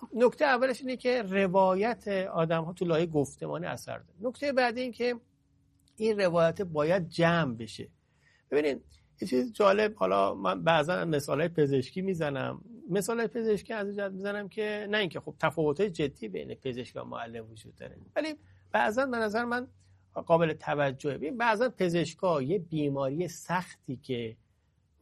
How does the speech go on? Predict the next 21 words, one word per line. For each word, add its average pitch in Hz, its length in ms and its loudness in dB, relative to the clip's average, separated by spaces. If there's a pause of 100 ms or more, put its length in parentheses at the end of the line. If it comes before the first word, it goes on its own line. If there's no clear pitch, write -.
(500)
به 185 60 0
هر 185 160 2
صورت 208 340 0 (160)
همه 156 380 2
بیماری‌ها 147 420 2
رو 170 60 -2
که 175 100 -8
کشف 170 360 -2
نکردن، 190 520 -6
بیماری 131 400 -2
جدیدی 170 400 -2
که - 140 -12
شکل 123 320 -8
می‌گیره، 123 520 -4
متفاوته، 127 1040 -6
تو - 160 -18
شرایط 131 400 -4
مختلفی 151 580 -10
شکل 131 300 -10
می‌گیره، 147 460 -8 (560)
یه 302 260 -2